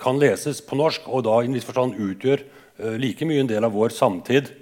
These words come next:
hvis vi kan inkludere de siste hundre årene i den, eh, som, eh, som hva som helst annet vi kan lese.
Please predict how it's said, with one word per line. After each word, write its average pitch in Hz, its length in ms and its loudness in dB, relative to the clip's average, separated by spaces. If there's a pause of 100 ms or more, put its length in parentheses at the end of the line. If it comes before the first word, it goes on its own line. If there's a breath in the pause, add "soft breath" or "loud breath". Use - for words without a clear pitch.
(500)
hvis 101 100 -12
vi 107 100 -8
kan 104 140 -6
inkludere 95 560 -4
de 95 100 -4
siste 92 300 -8
hundre 87 220 -6
årene 87 260 -4
i 90 40 -4
den, 123 220 4 (800 loud breath)
eh, 107 140 0
som, 101 460 2
eh, 98 380 -2 (360 soft breath)
som - 160 -8
hva 127 100 4
som 127 120 -2
helst 139 180 -2
annet 135 280 2
vi 120 60 -2
kan 98 140 -2
lese. 82 320 -6